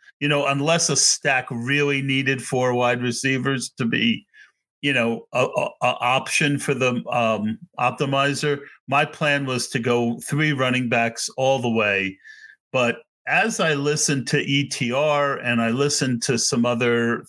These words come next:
things as we headed towards the end there on Twitter, I, I felt like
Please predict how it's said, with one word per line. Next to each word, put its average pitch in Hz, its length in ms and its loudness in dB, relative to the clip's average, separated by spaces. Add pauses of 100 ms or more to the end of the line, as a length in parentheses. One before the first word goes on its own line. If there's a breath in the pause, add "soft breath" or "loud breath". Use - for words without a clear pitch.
things 135 540 0 (320 loud breath)
as 123 180 0
we 120 160 0
headed 139 440 0
towards 123 400 -2
the 117 200 0
end 151 240 0
there 120 260 2
on 107 200 -4
Twitter, 139 540 0 (720)
I, 202 480 0
I 170 260 2
felt 185 420 -2
like 131 440 0